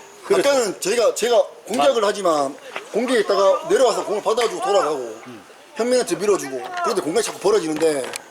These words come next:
Speaker 2: 지금 같은 경우는 자기 자리에만 있기 때문에 공간이 안 벌어진다니까. 나중에 중앙을 좀 많이 찍어보시면은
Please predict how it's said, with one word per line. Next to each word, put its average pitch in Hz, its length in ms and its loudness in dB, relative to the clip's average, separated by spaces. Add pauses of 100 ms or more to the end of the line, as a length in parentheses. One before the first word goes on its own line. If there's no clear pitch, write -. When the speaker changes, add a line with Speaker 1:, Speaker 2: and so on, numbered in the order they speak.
(400)
Speaker 2:
지금 262 180 -4
같은 233 200 0
경우는 175 460 -2
자기 151 220 -6
자리에만 214 280 0
있기 147 160 -10
때문에 139 200 -10
공간이 160 240 -2
안 127 100 -4
벌어진다니까. 139 600 -8 (640)
나중에 175 420 0
중앙을 220 300 2
좀 156 140 -6
많이 143 140 -6
찍어보시면은 170 580 -2